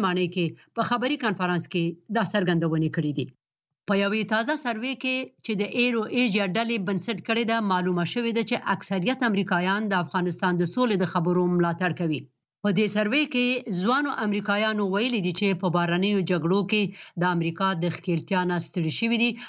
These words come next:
او د کانګرس نه غواړي چې نظامي لګښت کم کړي. په سروې کې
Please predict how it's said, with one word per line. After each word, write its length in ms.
او 100
د 100
کانګرس 380
نه 100
غواړي 320
چې 100
نظامي 440
لګښت 380
کم 140
کړي. 140
په 120
سروې 380
کې 120